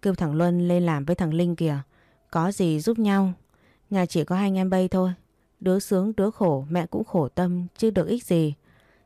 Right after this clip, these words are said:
Sau này mẹ với ba mày đi thì còn có hai anh em giúp đỡ lẫn nhau." "Thì thằng Luân cũng về nói với con rồi. Hôm nay con qua thăm anh chị, với nhờ Quang Linh giúp đỡ Luân đây.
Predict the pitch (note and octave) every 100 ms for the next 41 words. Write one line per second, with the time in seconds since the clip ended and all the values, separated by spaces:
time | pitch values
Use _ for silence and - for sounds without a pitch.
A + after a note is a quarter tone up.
0 | - - G3 F#3+ E3 D#3+ D#3+ E3 E3 G3+
1 | G3 F#3 F3+ D3+ D3 F3+ F3+ - F3 E3+
2 | D#3 F#3 G3 G3 F3+ F3+ F3+ F3 - A3+
3 | G3 F#3+ F#3 G#3 F#3+ F#3 - _ _ _
4 | _ _ _ _ _ _ _ - F#3+ F3
5 | E3+ F#3+ G3 F#3+ - F#3+ G#3+ G#3 E3+ D#3+
6 | D#3+ F#3 A3+ G3+ F#3+ F3+ E3 D#3 D3+ _
7 | _ _ _ _ G3+ F#3 F#3 F3+ F#3 F3+
8 | F3+ F3 F#3 E3+ F3+ - F3 - _ _
9 | _ _ A3 G#3+ F3 E3 F#3 F#3+ G3 F#3+
10 | F#3 B3+ A#3+ F#3 A3 G#3 G3 F#3+ F#3+